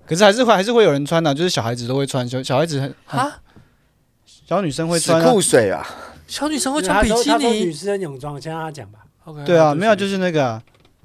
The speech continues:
Speaker 1: 所以，所以你们有，你们有去挑过比基尼吗？
Speaker 3: 挑过比基尼？你说，你说去买，还是说我
Speaker 1: 对，对，对，对，去买。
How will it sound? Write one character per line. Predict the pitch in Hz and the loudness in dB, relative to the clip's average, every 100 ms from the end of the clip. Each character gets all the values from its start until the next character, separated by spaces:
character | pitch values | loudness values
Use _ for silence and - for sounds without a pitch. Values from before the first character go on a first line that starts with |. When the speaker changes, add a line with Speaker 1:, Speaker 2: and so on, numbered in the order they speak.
| - | -4
Speaker 1:
所 | 190 | 0
以， | 175 | 2
所 | 202 | 4
以 | |
你 | 170 | 4
们 | 143 | 2
有， | 135 123 139 | 2 -2 -4
你 | 143 | -2
们 | 180 | 2
有 | 151 | 2
去 | 127 - 180 156 | 0 -6 -4 0
挑 | 156 | 2
过 | 151 | 0
比 | 127 117 | -2 -6
基 | 123 | -6
尼 | 117 | -8
吗？ | 98 101 _ _ _ _ _ _ _ _ _ _ _ _ _ _ _ _ _ | -10 -14 _ _ _ _ _ _ _ _ _ _ _ _ _ _ _ _ _
Speaker 3:
挑 | - 208 | 2 4
过 | 226 | 4
比 | 143 120 | 0 -4
基 | |
尼？ | 135 | -2
你 | |
说， | 139 175 143 156 | -2 0 -2 -2
你 | |
说 | 131 | -2
去 | 180 214 - | -2 -4 0
买， | 151 107 104 | 0 0 -4
还 | 107 | -6
是 | 135 | 2
说 | 147 | 4
我 | 147 | 4
Speaker 1:
对， | 151 | 2
对， | 135 | 0
对， | |
对， | 131 123 | -4 -6
去 | 131 | -8
买。 | 110 98 | -8 -10